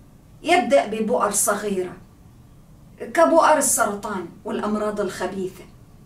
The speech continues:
إذا لم تستأصل، إذا لم تعالج في الوقت المناسب، انتشرت وشاعت وكبرت وتمددت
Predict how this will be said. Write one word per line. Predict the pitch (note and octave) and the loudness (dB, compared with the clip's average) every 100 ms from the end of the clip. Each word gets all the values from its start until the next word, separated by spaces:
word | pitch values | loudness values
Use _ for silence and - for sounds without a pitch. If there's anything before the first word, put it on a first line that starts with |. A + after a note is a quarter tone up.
| - - | -20 -10
إذا | A#3 G#3+ | -2 -2
لم | G#3+ G3+ | -2 -6
تستأصل، | G#3+ - B3 - C#4+ D#4 F4 - - - - - - A3+ | -4 -4 -2 -2 2 2 0 -6 -20 -20 -20 -20 -12 -4
إذا | A3+ | 0
لم | A3+ A3+ A3 | 2 0 0
تعالج | A3+ A#3+ A#3 B3+ E4 A3+ - - - | 4 4 4 4 2 2 -6 -10 -8
في | |
الوقت | G#3 G#3 G#3 - | -4 -2 -2 -4
المناسب، | A#3+ A3+ A3+ B3 C#4 F#4+ F#4+ - - - - - - - - A3 | 0 2 2 2 0 0 -2 -8 -18 -20 -20 -20 -20 -20 -20 -12
انتشرت | A3 D4+ D4+ C#4 C#4 F4 - - - - - - - - - | -8 -4 -2 -2 -6 -10 -16 -20 -20 -20 -20 -20 -20 -16 -4
وشاعت | A3+ - D4+ D#4+ G#3+ G3+ - - - - - - - | 0 2 0 -2 -4 -6 -10 -18 -20 -20 -20 -20 -14
وكبرت | G3 F#3+ B3+ A#3 B3 G#3 - - - - | -12 -8 -6 -2 -2 -4 -10 -18 -16 -8
وتمددت | G#3 G#3 G#3+ B3 G3+ A#3 G3+ G3 - | -6 -4 -2 -2 -2 -4 -4 -6 -10